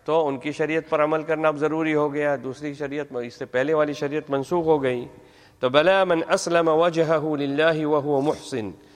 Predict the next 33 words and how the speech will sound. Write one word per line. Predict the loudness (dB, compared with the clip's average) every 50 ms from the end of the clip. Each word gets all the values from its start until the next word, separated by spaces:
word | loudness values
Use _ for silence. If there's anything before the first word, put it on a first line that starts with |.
| -20 -20 -20 -20 -20 -20 _ _ -10 -6
جی، | -6 -6 -6
چہ-، | -4 -2 0 0 0 0
دخول | -2 0 2 4 4 4 4
جنت | 4 2 4 4 2 0 0 -2
کے | -2
لیے | -2 -2 -2
دو | 0 0 0 2
ضابطے | 4 4 2 2 0 -4
بیان | -2 0 2 0 0 0 -4
کیے۔ | -6 -8 -6 -6 -4
ایک | -4 -6 -4 -2
تو | -2
ایک | -2 0 0 0
اللہ | 0 2 2 0 0
کے | 0 -4
سامنے | -2 0 0 0 -2 -2
سرنڈر | -2 -2 -2 0 0 0 0 0
ہو | 0 0
جاؤ، | 0 2 0 0 0
دوسری | -2 -4 -8 -6 -6 -2
بات | 0 0 0 0 -2
یہ | -6 -6
کہ | -2 -2 -2
احسان | -2 -2 -2 -2 0 0 2
عمل | 0 0 0 -2 -4
کرو۔ | -4 -4 -4 -2 -2
احسان | -2 -2 0 -2 -2 0 2
عمل | 0 0 0 0 -2
کا | -2 -4
مطلب | -4 -4 -4 -4 -6 -6 -6
یہ | -4 -4 -2
ہے | -2 -2
کہ | -4 -4 -6 -6